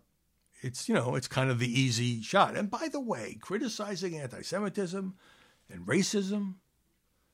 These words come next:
uh, and Holocaust denial is such an easy layup. But Trump has been silent. And meanwhile, he has been truthing about all kinds of things. The border,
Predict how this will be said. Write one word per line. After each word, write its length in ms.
uh, 400
and 100
Holocaust 560
denial 680
is 140
such 380
an 140
easy 380
layup. 500
But 120
Trump 240
has 120
been 160
silent. 460
And 180
meanwhile, 400
he 220
has 120
been 180
truthing 640
about 180
all 200
kinds 420
of 120
things. 300
The 120
border, 640